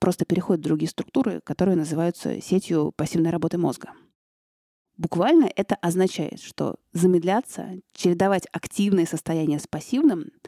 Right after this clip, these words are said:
оказывается более выгодным для мышления, чем гнаться за бесконечной активностью и эффективностью. Есть предположение, что пассивный режим вообще управляет внутренней умственной жизнью, и сознательным,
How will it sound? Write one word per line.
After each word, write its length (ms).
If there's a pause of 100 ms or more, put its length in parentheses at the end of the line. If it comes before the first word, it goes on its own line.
(260)
оказывается 640
более 360
выгодным 440
для 120
мышления, 760
чем 260
гнаться 800
за 300
бесконечной 680
активностью 680
и 260
эффективностью. 680 (960)
Есть 280
предположение, 720
что 520
пассивный 680
режим 360
вообще 440
управляет 760
внутренней 520
умственной 420
жизнью, 420
и 120
сознательным, 880